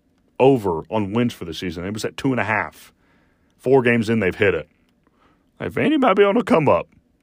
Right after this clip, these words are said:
Not really, but I still think they're better than Mizzou. Missouri, I got them ranked dead last in the S E C, and that will not change. Man, this school,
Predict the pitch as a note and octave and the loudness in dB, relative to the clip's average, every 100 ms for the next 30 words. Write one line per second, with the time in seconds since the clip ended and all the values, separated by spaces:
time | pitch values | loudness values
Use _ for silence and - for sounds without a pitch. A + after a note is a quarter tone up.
0 | _ _ _ G#2 G2 F#2 E2 D2+ _ - | _ _ _ 0 4 2 2 -6 _ 0
1 | G2+ F2 _ _ _ _ _ _ _ _ | 0 0 _ _ _ _ _ _ _ _
2 | _ G2+ - - D3 A#2+ - G2 F2 - | _ -4 -4 0 2 2 2 -2 -2 -12
3 | _ _ _ _ _ _ - G2+ G2+ F#2+ | _ _ _ _ _ _ -4 0 2 2
4 | F2+ F2+ F2 F2+ E2 D#2+ - _ _ _ | 0 -4 -4 -4 -4 -6 -16 _ _ _
5 | _ _ _ F2+ F2 G#2+ G#2+ G#2+ G2 G2+ | _ _ _ -10 0 4 6 4 2 -2
6 | F#2 F#2 F#2+ F#2 F#2 F#2 - C#2+ - F2 | -2 -2 -2 -2 -2 -4 -12 -20 -20 0
7 | G2+ F#2+ G2 F#2+ - F#2 F#2 F2+ E2 - | 0 2 0 0 -4 -6 -4 -6 -10 -8
8 | F2+ F2+ F2+ E2+ F2 F2+ - G2 E2 D#2 | -8 -8 -12 -10 -8 -8 -6 -6 -6 -10
9 | - - - _ _ _ _ _ - F#2 | -12 -12 -16 _ _ _ _ _ -14 -12
10 | - C#3 G2+ | -2 0 0